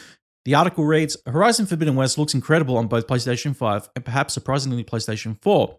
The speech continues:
but it's not flawless. Its presentation does have a few issues, including H D R hiccups, shimmering, and pop-in. The good news is that developer Guerrilla Games is on the case, and after last week's hot fix, it's already planning to release another title update as soon as possible.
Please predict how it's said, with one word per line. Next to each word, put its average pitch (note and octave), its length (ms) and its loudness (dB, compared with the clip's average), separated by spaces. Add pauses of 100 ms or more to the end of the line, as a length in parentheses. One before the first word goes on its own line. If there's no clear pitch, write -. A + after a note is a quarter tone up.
(120)
but C3+ 120 -2
it's - 120 -4
not D3+ 160 0
flawless. - 640 0 (480)
Its C3+ 140 -2
presentation D3 500 2
does C3+ 160 0
have C#3+ 340 4 (120)
a B2+ 80 -2
few A3+ 260 -2
issues, D#3+ 320 0
including C3 380 0
H C#3+ 180 -2
D D#3+ 100 -2
R B2+ 140 2
hiccups, A#2 400 -4 (260)
shimmering, D3 520 2
and B2 100 0
pop-in. B2 400 -2 (600)
The C3+ 60 -4
good G3 120 8
news A#3+ 180 4
is D#3 140 2
that D3 160 2
developer D3 400 2
Guerrilla D#3 380 0
Games A#2 360 0
is A2 100 -4
on A#2+ 100 0
the B2 60 -4
case, B2 440 0
and A#2+ 120 -4
after A#2+ 220 -2
last A#2+ 260 0
week's A#2+ 200 -6
hot - 160 -8
fix, C3+ 420 -4
it's G#2 140 -8
already A#2+ 240 -2
planning D3 440 0
to B2 120 -6
release A#2 340 -2
another G#2 220 -4
title A#2 380 0
update A2 440 -4
as G#2 160 -6
soon G2 160 -8
as G#2 80 -10
possible. - 480 -12